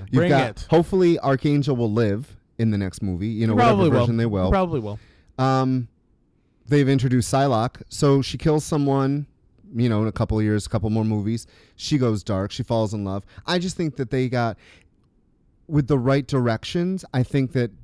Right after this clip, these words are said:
Speaker 1: they might be able to do something with these X movies.
Speaker 2: Yeah.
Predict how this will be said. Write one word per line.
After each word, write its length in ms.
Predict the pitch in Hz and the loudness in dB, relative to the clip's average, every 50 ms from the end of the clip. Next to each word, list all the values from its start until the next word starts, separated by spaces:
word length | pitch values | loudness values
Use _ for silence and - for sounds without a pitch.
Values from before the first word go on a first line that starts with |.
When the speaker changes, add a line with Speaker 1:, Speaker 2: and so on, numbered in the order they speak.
| - _ | -10 _
Speaker 1:
they 160 | - 120 120 | 0 2 2
might 220 | 120 120 123 123 - | 2 2 0 0 0
be 80 | 127 | -2
able 160 | 120 107 110 107 | -2 -2 -2 -4
to 80 | 104 | -4
do 140 | 92 110 107 | -4 -4 -6
something 360 | - - 110 98 87 104 98 | -6 -6 -6 -6 -6 -4 -4
with 100 | 98 92 85 | -6 -4 -6
these 160 | 101 95 87 | -8 -8 -8
X 240 | - 107 95 - - | -10 -12 -12 -10 -10
movies. 420 | 113 101 95 92 101 98 - - - _ _ _ - - - - - - - - - _ - _ _ _ _ _ _ _ - | -8 -8 -8 -8 -10 -12 -12 -16 -20 _ _ _ -20 -20 -20 -20 -20 -20 -20 -20 -20 _ -20 _ _ _ _ _ _ _ -4
Speaker 2:
Yeah. 220 | 139 113 95 101 | -4 -2 -2 -4